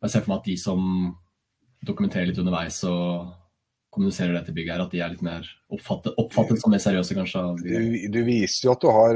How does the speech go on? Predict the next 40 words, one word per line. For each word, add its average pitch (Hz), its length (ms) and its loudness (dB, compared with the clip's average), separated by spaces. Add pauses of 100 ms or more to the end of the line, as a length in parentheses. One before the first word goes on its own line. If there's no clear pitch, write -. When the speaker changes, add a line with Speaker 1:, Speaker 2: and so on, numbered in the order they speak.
Speaker 2:
veldig 101 240 2
kontroll, 127 340 0
da, 120 120 4 (100)
på 101 80 -2
det 101 160 0
du 101 100 0
driver 95 240 2
med, 131 140 0 (160)
og 98 140 -6
hva 95 140 2
du 95 80 -2
har 98 120 2
utført, - 680 -8 (200)
Speaker 1:
Mm. 92 180 2 (120)
Speaker 2:
eh, 101 240 -8
ved 95 140 -2
å 98 80 0
levere, 92 380 -2 (680)
levere 139 320 6
noe 139 100 2
dokumentasjon 123 540 0
også 110 240 -2
underveis 107 420 -4 (100)
på 107 140 -12 (340)
mengdene. 98 360 -8 (440)
Speaker 1:
Ja. 123 200 2 (800)
Hva, 151 320 12
hva 160 100 6
gleder 147 220 8
du 117 60 8
deg 113 100 6
til 127 180 10 (180)
med 127 220 8
praten 110 400 8
med, 110 800 8
med 117 100 2
Østfolds - 440 -2
råeste, 98 340 0
eh, 95 640 -4 (520)
stikningsleder? 92 540 -4